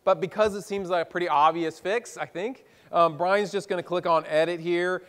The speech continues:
and go ahead and, um, d-, remove this erroneous change. And then he's gonna commit that back to, uh, his production Git repository. And so, um, you should probably have this down by now, what's gonna happen when he,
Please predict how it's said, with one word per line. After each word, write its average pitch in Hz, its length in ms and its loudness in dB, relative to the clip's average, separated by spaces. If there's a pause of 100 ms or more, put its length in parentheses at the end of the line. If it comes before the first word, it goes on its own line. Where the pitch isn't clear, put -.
(120)
and 156 280 -4
go 160 140 4
ahead 156 340 4
and, 135 640 -4
um, 120 480 -6 (600)
d-, 170 100 -2
remove 165 640 -2
this 139 580 -6
erroneous 139 800 -4 (480)
change. 139 580 -6
And 160 100 -6
then 185 120 0
he's 185 120 -2
gonna 170 200 -2
commit 165 400 -4
that 147 580 0
back 143 300 6
to, 143 220 -8 (280)
uh, 123 260 -4
his 143 260 -8
production 147 600 -2
Git 131 180 -8
repository. 117 760 -8 (1080)
And 175 180 0
so, 185 420 6
um, 165 260 6
you 180 100 -6
should 165 160 -12
probably 202 280 0
have 185 300 4
this 175 160 -4
down 170 340 4
by 170 100 4
now, 156 280 4
what's 165 200 0
gonna 185 200 0
happen 160 340 0
when 151 120 -6
he, 143 180 -6